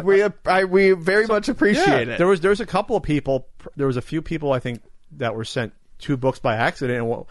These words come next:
Speaker 2: and a couple emailed me like, "Hey, uh, you sent me two books, I'll return one." I was like, "Yeah, I'll, I'll send you the prepaid label." So some people are, are super honest like that, and they'll,
Speaker 1: Yeah.
Speaker 2: they'll send it back to you with that. So this is what I'm gonna say about w-, with the current, uh, certain public health crisis. Obviously, China shut down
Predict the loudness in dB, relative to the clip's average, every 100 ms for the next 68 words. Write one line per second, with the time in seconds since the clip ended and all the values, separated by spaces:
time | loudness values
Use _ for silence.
0 | -20 -10 -6 -4 0 0 0 2 2 4
1 | 4 4 2 2 0 -2 -2 -6 -2 -2
2 | 0 0 0 0 0 2 0 -2 -6 -6
3 | -2 0 0 -2 0 -2 -2 -4 -4 -2
4 | 0 -2 -2 -4 -2 -2 -4 -6 -20 -6
5 | -4 -2 -2 -2 -2 -2 -4 -4 -8 -6
6 | -6 -4 -4 -4 -6 -6 -10 -12 -10 -12
7 | -12 -20 -20 -20 -10 -6 -4 -4 -8 -18
8 | 0 0 2 2 0 2 2 2 2 0
9 | -2 -4 -2 0 0 -2 -6 -2 0 0
10 | -2 0 0 0 0 -2 0 0 0 -4
11 | -12 -18 -18 -2 0 2 -2 -2 0 0
12 | 0 0 -2 -2 0 2 2 -2